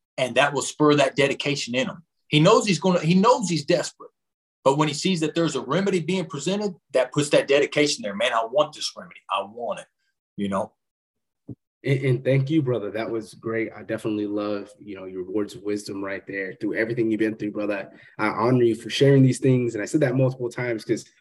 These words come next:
Speaker 2: really I like talking about those things on that personal level and getting to know people and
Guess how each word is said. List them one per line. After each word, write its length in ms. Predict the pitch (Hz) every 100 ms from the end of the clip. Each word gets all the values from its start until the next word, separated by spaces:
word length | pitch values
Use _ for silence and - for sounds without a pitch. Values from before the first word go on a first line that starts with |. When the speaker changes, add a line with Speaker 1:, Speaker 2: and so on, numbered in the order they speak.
| _
Speaker 2:
really 300 | 131 135 123
I 40 |
like 280 | 113 117 110
talking 300 | - 113 113
about 140 | 107 107
those 200 | 107 113
things 180 | 107
on 120 | 101 113
that 180 | 104
personal 400 | - 110 - 98
level 300 | 104 110 107
and 100 | 98
getting 180 | 131 131
to 100 | 120
know 220 | 117 117
people 480 | 117 120 113 110 107
and 160 | 101